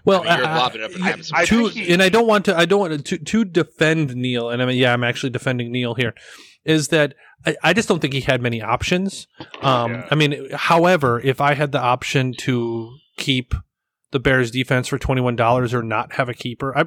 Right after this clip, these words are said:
Speaker 1: probably <laughs> would have chosen to not have a keeper, um, because I would have rather just taken the twenty-one dollars and spend a buck on a defense later.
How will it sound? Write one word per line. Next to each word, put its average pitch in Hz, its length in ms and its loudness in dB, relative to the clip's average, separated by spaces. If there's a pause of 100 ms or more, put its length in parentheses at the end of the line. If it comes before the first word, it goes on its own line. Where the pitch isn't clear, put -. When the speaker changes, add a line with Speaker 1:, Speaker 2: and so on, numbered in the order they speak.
(140)
Speaker 1:
probably 214 560 2
<laughs> - 40 6
would - 100 4
have 175 100 2
chosen 160 440 2
to 135 80 2
not 120 240 -2
have 127 160 0
a 113 40 -6
keeper, 135 400 -2 (500)
um, 117 600 0
because 135 160 -2
I 147 40 6
would 139 120 4
have 123 80 -2
rather 127 200 2
just 123 180 -4
taken 131 180 0
the 127 80 -4
twenty-one 123 380 0
dollars 120 300 2
and 123 80 -6
spend 120 200 0
a 113 60 2
buck 117 260 2
on 120 100 2
a 113 60 -4
defense 117 420 -2
later. 120 360 -4